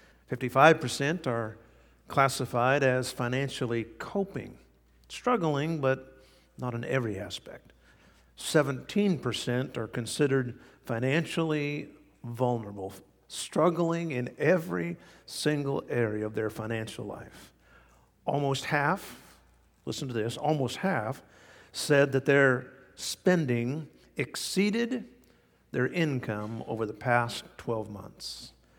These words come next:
Half of Americans do not even have three months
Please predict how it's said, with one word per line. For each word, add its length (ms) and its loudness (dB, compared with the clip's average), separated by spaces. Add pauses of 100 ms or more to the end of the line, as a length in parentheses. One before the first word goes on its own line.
(280)
Half 580 0 (340)
of 80 -4
Americans 840 2
do 120 0
not 220 4
even 220 2
have 360 -2
three 360 0
months 540 -2